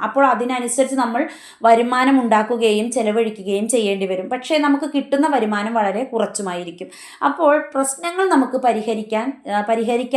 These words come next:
നിർവാഹമില്ലാത്ത ഒരു അവസ്ഥയിലേക്ക് കാര്യങ്ങൾ വരികയും ചെയ്യും. ഇങ്ങനെ സാമ്പത്തിക സ്ഥിതി വളരെ മോശപ്പെടുകയും കടത്തിൽ നിന്ന് കടത്തിലേക്ക് പോകുന്ന ഒരവസ്ഥയിലേക്ക് വരികയും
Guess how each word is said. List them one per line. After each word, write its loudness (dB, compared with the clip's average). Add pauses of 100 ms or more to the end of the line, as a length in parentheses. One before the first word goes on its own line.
(500)
നിർവാഹമില്ലാത്ത -2
ഒരു -4
അവസ്ഥയിലേക്ക് -4
കാര്യങ്ങൾ -2
വരികയും 0
ചെയ്യും. -8 (400)
ഇങ്ങനെ 0 (220)
സാമ്പത്തിക 0
സ്ഥിതി 0
വളരെ 4
മോശപ്പെടുകയും -2
കടത്തിൽ -2
നിന്ന് -4
കടത്തിലേക്ക് -2
പോകുന്ന -4
ഒരവസ്ഥയിലേക്ക് -2
വരികയും -4